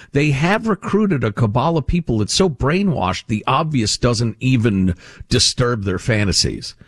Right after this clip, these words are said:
The undeniable doesn't even get on their radar screen, uh, which is a little bit scary, again, given how much sway they have in America's edu-, educational system.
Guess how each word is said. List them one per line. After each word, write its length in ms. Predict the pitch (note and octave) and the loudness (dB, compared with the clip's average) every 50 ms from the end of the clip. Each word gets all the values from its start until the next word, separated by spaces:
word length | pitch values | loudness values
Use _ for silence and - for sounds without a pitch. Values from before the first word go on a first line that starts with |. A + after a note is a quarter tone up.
| - - - | -20 -4 0
The 280 | A2 C#3 C#3 B2 - - | 2 2 4 2 0 2
undeniable 960 | D3+ F3 F#3+ F#3+ F3 A#2 C#3+ B2 A#2+ A#2 A#2 A#2 C#3+ C#3+ A2+ F#2+ F2+ E2 E2 | 2 2 4 2 2 2 0 -2 -2 -4 -2 -2 0 0 0 0 -2 -4 -2
doesn't 320 | F2 B2+ A#2+ A2+ A#2 B2 A2+ | 0 2 2 2 2 2 2
even 240 | G#2+ G2+ G2+ F#2 | 2 0 0 0
get 160 | F2 G#2 A2 G#2+ | 0 2 2 2
on 160 | G#2 G#2+ G2 | 2 0 0
their 120 | F2 E2 | 0 0
radar 440 | E2 F2+ G#2 A#2+ A2+ G#2 F2 C#2+ C#2 | 2 2 2 2 2 0 -2 -2 -4
screen, 440 | - - - E2 D2 C#2 D2 D#2 - - - - - - - - | -6 -4 -4 -4 -4 -4 -6 -8 -12 -14 -20 -20 -20 -20 -8 -4
uh, 180 | - F#2+ F#2+ F#2 | -2 0 2 2
which 240 | A2 D3+ - - | 2 0 0 0
is 140 | D3+ B2 - | -2 0 0
a 80 | A#2 G#2 | 0 -2
little 320 | G2+ A2 D3+ F#3 A3+ A3+ | 0 0 0 0 0 -2
bit 180 | A3+ G3+ E3 - | -2 -4 -4 -6
scary, 460 | - - F3+ F3+ F#3 F#3 F#3 G3 F#3 | -6 -4 -4 -2 0 0 0 0 0
again, 460 | C3 A2+ B2+ C3 C#3+ D3+ D3+ C#3+ A2+ | 0 2 2 2 2 2 2 0 2
given 320 | F#2+ B2 C3+ C#3+ D#3+ D3 C3 | 2 2 2 2 0 -4 -4
how 280 | A#2 - A2+ A#2 C3 | -6 -4 -2 -2 0
much 320 | C#3 C#3+ C#3+ - - - - | 2 0 0 -2 -2 -6 -6
sway 400 | - - - F#2+ F#2+ G2+ A2 A2 | -4 -2 0 0 2 2 2 2
they 160 | A2+ A2 A2 | 2 2 2
have 320 | A2 G#2 A#2 A#2+ A#2 - - _ - - - - _ - | 2 2 0 -2 -4 -6 -12 _ -20 -20 -20 -20 _ -4
in 240 | - F2 G2+ G2 F2+ | -2 0 2 2 2
America's 480 | F2+ G2 G#2 G#2+ G#2+ G#2+ - G#2 F#2 F#2+ | 2 2 4 4 2 0 -2 -4 -2 -2
edu-, 340 | G2 G2 - - A#2+ - - - | -2 -4 -4 -8 -10 -8 -4 -2
educational 560 | B2 G2+ F#2+ - - A#2 A2+ - - C3 B2 | -2 0 0 0 2 2 2 2 0 0 0
system. 480 | - - C3+ - - D3+ C#3 C3+ C3 | 0 0 0 0 0 0 0 -2 -2